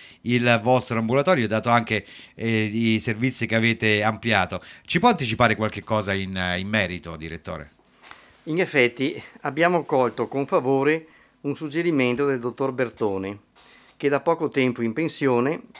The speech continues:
Speaker 2: ha accettato di collaborare con la nostra struttura, cosa che ci ha fatto molto piacere. Siamo sicuri che potrà arricchire la nostra offerta di salute, continuando a operare con l'esperienza acquisita in tanti anni di lavoro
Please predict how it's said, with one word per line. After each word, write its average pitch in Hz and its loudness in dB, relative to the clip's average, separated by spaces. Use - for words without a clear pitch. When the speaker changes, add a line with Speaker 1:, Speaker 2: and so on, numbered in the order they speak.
Speaker 2:
ha 139 0
accettato 127 0
di 117 -2
collaborare 147 4
con 170 -6
la 147 0
nostra 127 -2
struttura, 113 -4
cosa 117 0
che 160 -8
ci - -10
ha 120 -2
fatto 104 -2
molto 101 -4
piacere. 92 -6
Siamo 143 0
sicuri 139 0
che 143 -2
potrà 123 2
arricchire 120 0
la 104 0
nostra 110 0
offerta 110 0
di 90 -4
salute, 120 -4
continuando 139 2
a 104 2
operare 131 2
con 113 -4
l'esperienza 120 0
acquisita 156 -6
in 156 0
tanti 135 -2
anni 131 0
di 135 -6
lavoro 113 -2